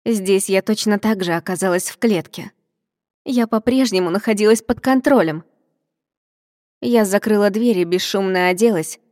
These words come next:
и всё это время мой гнев нарастал. Я натянула сапоги и вложила в ножны кинжал,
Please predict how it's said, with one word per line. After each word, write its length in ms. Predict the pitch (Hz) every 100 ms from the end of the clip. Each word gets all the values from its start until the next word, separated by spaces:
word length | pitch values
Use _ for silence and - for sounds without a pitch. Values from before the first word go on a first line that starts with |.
| _ _ -
и 140 | 254
всё 300 | 220 - 233
это 180 | 208 214
время 320 | 202 240 202
мой 200 | 185 196
гнев 340 | 185 208 214 214
нарастал. 580 | 202 208 - - 170 165 _ _ _ _ _ _ _ _ _ -
Я 220 | 262 262
натянула 480 | 226 220 214 202 185
сапоги 600 | - - 208 196 269 202
и 60 |
вложила 500 | 175 190 190 202 185
в 60 | 180
ножны 300 | 190 190 190
кинжал, 540 | - 196 196 240 196